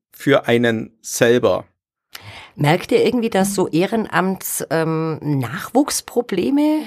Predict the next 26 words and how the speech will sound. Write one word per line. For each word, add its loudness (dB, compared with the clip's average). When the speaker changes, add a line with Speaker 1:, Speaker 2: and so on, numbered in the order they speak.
Speaker 2:
äh, -2
gibt? -6
Also -4
so -4
grundsätzlich? 0
Und, 2
äh, 0
werdet -2
ihr 0
über 0
nach-, -2
weiteren 0
Nachwuchs -4
bei -2
euch -4
im 0
Verein 0
froh? -4
Also 0
wenn 0
das -4
jetzt -4
jemand -2
hört, -2
äh, 2
hört, 2